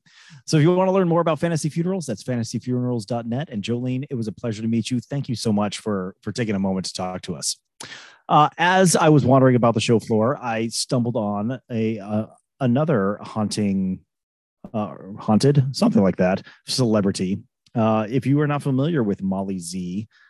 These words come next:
uh, Molly Z is now kind of has become the official, unofficial, uh, influencer for V F X. V F X, my absolute freaking favorite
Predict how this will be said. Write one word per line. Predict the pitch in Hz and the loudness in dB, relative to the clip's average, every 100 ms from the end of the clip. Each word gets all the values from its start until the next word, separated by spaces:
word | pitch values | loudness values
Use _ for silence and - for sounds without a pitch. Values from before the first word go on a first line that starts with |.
| _ - | _ 0
uh, | 110 101 | 2 4
Molly | 110 120 151 147 | 6 8 6 6
Z | 131 120 139 117 | 4 6 4 6
is | 101 92 | 4 2
now | 107 107 107 107 101 113 - | 0 2 2 2 -2 -6 -10
kind | 165 175 160 | -4 0 2
of | 117 104 95 - | 2 0 -4 -6
has | 117 107 | -4 -4
become | 117 120 123 | -4 -2 0
the | 110 104 | 2 0
official, | - 127 - 117 107 107 107 120 | 0 -4 0 0 2 0 -2 -6
unofficial, | 113 104 117 - 117 107 104 98 95 _ _ _ _ _ _ _ _ _ _ - | -8 -4 -6 -2 -2 0 0 -2 -4 _ _ _ _ _ _ _ _ _ _ -8
uh, | - 151 - | -6 -6 -4
influencer | 151 131 131 113 104 - 104 95 90 | -2 -2 0 0 0 -2 -2 -2 -4
for | - 110 107 104 | -6 -4 -2 -4
V | 90 117 | -4 -4
F | 110 - | -4 -6
X. | 92 - - - _ _ _ _ 101 | -10 -8 -8 -10 _ _ _ _ -2
V | 123 151 | 4 4
F | - | 6
X, | 139 139 175 | 2 2 -2
my | 135 110 117 113 107 _ - | 0 2 2 2 0 _ -8
absolute | 127 131 135 127 131 | -8 -4 -2 -2 -2
freaking | 127 117 113 | -4 -2 -4
favorite | - - 117 107 123 | -6 -2 0 0 0